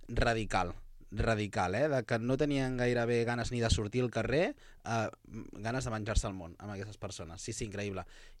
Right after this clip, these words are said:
I, bueno, clar, jo veig això i, i jo m'emocionava perquè era com...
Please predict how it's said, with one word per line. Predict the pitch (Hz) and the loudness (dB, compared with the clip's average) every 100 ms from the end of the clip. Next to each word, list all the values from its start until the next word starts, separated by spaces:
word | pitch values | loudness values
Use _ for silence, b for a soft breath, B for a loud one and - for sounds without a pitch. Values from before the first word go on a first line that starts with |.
| - | -6
I, | 123 117 | -2 0
bueno, | 110 110 101 | 0 -2 -2
clar, | 92 110 95 | -2 0 2
jo | 92 | 0
veig | 107 110 | 0 0
això | 110 117 113 117 | -2 -2 -2 0
i, | 113 98 95 | -2 -2 -6
i | - 95 | -6 -2
jo | 101 | -2
m'emocionava | 110 110 107 101 101 101 110 | -2 -2 0 0 0 0 -2
perquè | 110 95 101 | -2 -2 -2
era | 98 | -2
com... | 95 95 | -2 -4